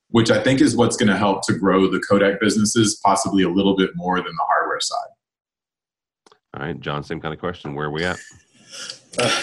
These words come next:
Speaker 3: I always love the questions you ask 'cause we just came out of a sales meeting yesterday that, uh, to discuss soft codecs. We, we, we brought in our subject matter specialist for Zoom, and, and the reason for it was because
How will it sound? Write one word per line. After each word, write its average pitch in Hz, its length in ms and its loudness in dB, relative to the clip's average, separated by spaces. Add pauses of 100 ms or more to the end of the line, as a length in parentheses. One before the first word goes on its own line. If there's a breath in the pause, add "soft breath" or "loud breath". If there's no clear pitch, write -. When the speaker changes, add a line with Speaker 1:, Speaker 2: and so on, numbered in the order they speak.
(140)
Speaker 3:
I 180 40 6
always 214 200 4
love 151 160 4
the 135 100 0
questions 143 480 2
you 120 140 2
ask 117 160 2
'cause - 120 -6
we 131 80 2
just 143 200 2
came 139 160 4
out 127 60 6
of 117 100 2
a 113 60 -2
sales 131 320 4
meeting 110 260 -6
yesterday 110 460 0
that, 110 300 -2
uh, 107 320 0
to 113 80 -10
discuss - 460 0
soft 117 260 -4
codecs. 123 500 0
We, 135 420 2
we, 139 180 6
we 131 120 4
brought 143 260 6
in 127 200 2
our 117 160 2
subject 123 360 0
matter 117 180 0
specialist - 460 0
for 113 140 -6
Zoom, 127 380 4
and, 120 180 2
and 139 140 6
the 147 40 6
reason 208 320 4
for 185 220 6
it 165 80 0
was 139 180 2
because 135 640 0